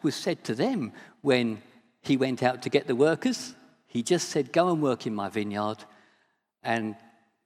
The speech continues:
in modern parlance, he said, "I'll do what's right by you. I'll pay you what's right."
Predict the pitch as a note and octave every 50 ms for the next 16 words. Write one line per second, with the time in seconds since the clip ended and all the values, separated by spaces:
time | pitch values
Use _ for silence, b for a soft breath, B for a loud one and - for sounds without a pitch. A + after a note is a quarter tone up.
0 | _ _ _ C3 A#2 A2+ A2 A2+ A#2+ A#2+ A2+ A2 F#2 - - G#2+ G#2 G#2 G2 F#2+
1 | F#2+ G2+ - - - G2+ - - G#2+ G2 G2+ - - A#2 A2 G#2 G2+ B2+ A#2 G#2
2 | G2+ G2+ - - A2 F2 F#2 F#2+ - - G2 G2 G2 G2 G2 - _ _ _ _
3 | _ _ _ _ _ _ _ _ _ _ _ _ _ _ _ _ _ _ _ _
4 | _ _ _ - B2+ - - - D3 C#3+ B2 A#2 G#2 G2 G2 G2+ - - G2+ F2
5 | D2+ - F2+ - _ - -